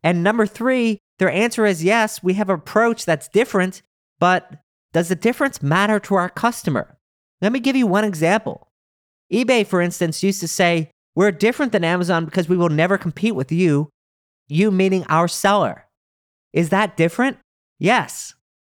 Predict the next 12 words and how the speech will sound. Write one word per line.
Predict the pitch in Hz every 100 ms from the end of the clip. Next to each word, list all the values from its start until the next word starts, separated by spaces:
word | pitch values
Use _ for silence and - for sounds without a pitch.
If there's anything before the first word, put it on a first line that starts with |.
| _ -
Is | 226
it | 214
meaningful | 156 233 247 220 208
to | 196
the | 175
seller? | - 240 214 - _ _ _ _ -
Well, | 202 220 190 - _ _ _
history | - 247 - 277
would | 208
tell | - 214 202
you | 175
no, | 151 233 185 147